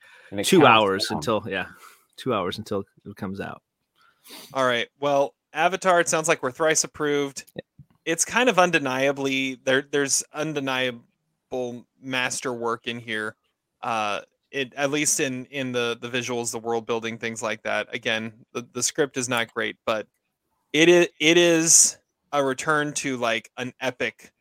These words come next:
Speaker 3: scope of a film, which James Cameron knows how to do. And no, uh, no spoilers or anything, but James Cameron knows how to sink a boat. Let's just say that. Um,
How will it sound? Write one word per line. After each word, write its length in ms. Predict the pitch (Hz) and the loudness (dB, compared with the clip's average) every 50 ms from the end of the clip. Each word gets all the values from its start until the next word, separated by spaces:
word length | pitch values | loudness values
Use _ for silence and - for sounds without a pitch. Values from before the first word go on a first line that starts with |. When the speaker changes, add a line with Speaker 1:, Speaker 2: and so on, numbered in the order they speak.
| _ _ _ _ _ - | _ _ _ _ _ -4
Speaker 3:
scope 420 | - - - - 135 113 98 - _ _ _ _ _ - | -4 -4 -2 -2 -4 -4 -4 -8 _ _ _ _ _ -10
of 120 | 123 120 | -10 -10
a 60 | 120 | -10
film, 380 | 117 - - 120 113 110 107 110 _ _ _ - | -10 -8 -8 -6 -6 -8 -10 -14 _ _ _ -8
which 240 | 123 120 - - - | -8 -8 -8 -8 -8
James 340 | - 123 123 123 123 - - | -6 -6 -6 -6 -8 -8 -8
Cameron 340 | - 127 117 117 117 117 | -6 -6 -6 -4 -6 -6
knows 220 | 117 117 120 120 120 | -6 -4 -4 -4 -2
how 120 | 127 120 | -2 -4
to 80 | 117 117 | -4 -4
do. 360 | 110 - 113 110 110 110 110 - _ _ - - _ _ _ _ _ _ _ _ _ - | -6 -6 -6 -4 -4 -6 -10 -12 _ _ -20 -20 _ _ _ _ _ _ _ _ _ -6
And 500 | 120 127 123 120 117 117 113 113 117 110 _ _ - | -4 -2 -2 -2 -2 -4 -4 -6 -8 -12 _ _ -8
no, 300 | 139 147 156 165 160 156 | -4 -2 2 4 6 6
uh, 340 | 151 151 143 139 139 131 - _ | 6 6 4 2 2 0 -2 _
no 140 | - 156 160 | -2 0 2
spoilers 540 | 156 - - - 156 151 147 143 135 127 123 | 2 2 2 2 2 4 4 2 2 0 0
or 60 | 127 | -2
anything, 400 | 123 120 120 120 131 123 120 117 | -4 -4 -4 -4 -6 -6 -6 -4
but 260 | 113 123 117 113 110 _ _ _ _ _ _ _ _ _ _ _ _ _ _ - | 0 0 2 2 0 _ _ _ _ _ _ _ _ _ _ _ _ _ _ -6
James 220 | - 160 190 208 - | -4 -2 -2 -2 0
Cameron 260 | - 247 247 240 220 | 2 2 2 2 2
knows 140 | 220 208 - | 0 0 2
how 100 | 214 202 | 2 2
to 60 | 190 | 4
sink 200 | - - 190 175 | 2 2 2 -2
a 60 | 170 | -4
boat. 300 | 135 139 131 110 95 - _ - | 0 0 0 0 -2 -6 _ -8
Let's 160 | 135 143 - | -8 -6 -6
just 160 | - 156 - | -2 0 0
say 120 | - 147 127 | 0 0 -2
that. 240 | 113 107 95 - - _ _ _ _ _ _ _ _ _ _ _ - | -4 -4 -6 -8 -10 _ _ _ _ _ _ _ _ _ _ _ -2
Um, 460 | 147 156 139 127 120 117 113 113 117 | 0 0 2 2 0 -4 -6 -10 -12